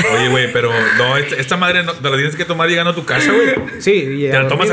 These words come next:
Speaker 1: arriba de
Speaker 2: güey.
Speaker 1: la moto y seguramente vas a besar el suelo. Oye, una, y una, entonces un agradecimiento bien especial a nuestros amigos de la cerveza Centauro que nos mandaron estas cervecitas para probarlas. Eh, están en Facebook como Cerveza Centauro.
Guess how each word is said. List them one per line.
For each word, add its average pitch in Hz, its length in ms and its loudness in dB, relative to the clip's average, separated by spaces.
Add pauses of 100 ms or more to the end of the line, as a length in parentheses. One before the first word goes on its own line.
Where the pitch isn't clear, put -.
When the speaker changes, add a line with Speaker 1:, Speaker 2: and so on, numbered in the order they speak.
(140)
Speaker 1:
arriba 196 60 2
de - 0 -
Speaker 2:
güey. - 20 0
Speaker 1:
la 143 240 0
moto 196 240 -2
y 147 60 -6
seguramente 143 540 0
vas 147 180 0
a 143 40 2
besar 139 220 2
el 139 80 2
suelo. 143 240 2 (140)
Oye, 151 200 4
una, 185 280 2
y 160 80 2
una, 180 180 2
entonces 180 300 0
un 185 80 2
agradecimiento 165 480 0
bien 180 120 4
especial 165 420 0
a - 20 2
nuestros 147 400 0
amigos 147 260 2
de 156 80 4
la 135 80 0
cerveza 143 340 0
Centauro 156 540 0
que 147 100 -8
nos 117 120 -8
mandaron 127 500 -2
estas 135 220 -6
cervecitas 127 400 -2
para 110 440 0
probarlas. 135 580 2 (520)
Eh, 117 380 4
están 131 260 0
en 156 140 0
Facebook 170 480 -2
como 175 400 -2
Cerveza 143 560 0
Centauro. 165 720 0